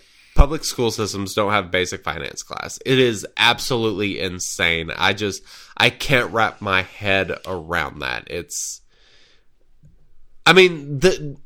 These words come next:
it is the most basic life skill in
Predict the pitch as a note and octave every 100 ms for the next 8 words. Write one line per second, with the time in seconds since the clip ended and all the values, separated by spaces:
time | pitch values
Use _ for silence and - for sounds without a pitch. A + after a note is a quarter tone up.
0 | - G#3+ C4 F#3+ E3 G3+ G3+ G3 - C3+
1 | A#2+ D3+ D#3 E3 F3+ - A2 F#2+ A2 B2
2 | - - - G2+ E2+ E2 F2 _ _ _
3 | _ - A#2 A2+ G#2 G2